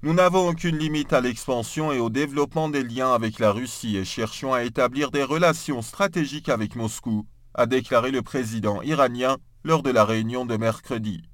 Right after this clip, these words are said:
Raisi est dans la capitale russe pour une visite d'État à l'invitation du chef de l'exécutif russe.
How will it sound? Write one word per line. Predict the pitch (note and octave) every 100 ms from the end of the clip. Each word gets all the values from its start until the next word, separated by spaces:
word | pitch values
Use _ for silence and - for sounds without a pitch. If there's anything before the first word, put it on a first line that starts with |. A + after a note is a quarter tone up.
| - - - -
Raisi | A#2+ D3 D3 C3+ - E3+
est | D#3+
dans | D3+
la | C#3+
capitale | C#3+ G3+ F#3+ E3 F#3 E3
russe | F#3 G3
pour | - E3+ E3
une | E3
visite | F#3 E3+ E3 -
d'État | A#2+ - A#2+ B2
à |
l'invitation | B2 B2 B2 B2 C3+ C3+ E3 E3
du | D#3
chef | - F3+ E3+
de | E3+
l'exécutif | D#3+ F3 D#3+ C#3+ B2+ - A2 -
russe. | C3 A#2 - -